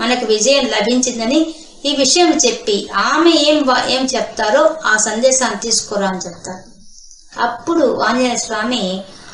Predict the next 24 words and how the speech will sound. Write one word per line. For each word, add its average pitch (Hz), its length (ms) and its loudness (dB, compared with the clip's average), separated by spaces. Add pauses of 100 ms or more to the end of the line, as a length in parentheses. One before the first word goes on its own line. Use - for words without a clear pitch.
(240)
ఆ, 196 280 0
విభీషణుడి 247 600 2
యొక్క 202 240 -4 (720)
అనుమతి 262 360 0
తీసుకొని 233 760 -4 (260)
వెళ్తాడు. 208 500 -4 (920)
వెళ్ళి 208 580 2 (420)
సీతామాత 262 500 0
దగ్గరికి 220 180 0
వెళ్తాడు. 208 500 -2
వెళ్ళంగానే 262 460 2
ఆమె 262 220 2
గుర్తుపడుతుంది 254 800 2
ఆయన్ని 196 280 -2 (100)
చూడంగానే. 233 580 0 (560)
రామదూతగా 254 760 4
వచ్చిన 240 320 2
వాడు 220 160 2
ఆయనే 269 300 0
కదా, 175 360 -2 (140)
ఆయన 226 300 -4
చూసి 233 220 -4
చూడగానే 247 300 0
గుర్తుపడుతుంది. 208 720 -4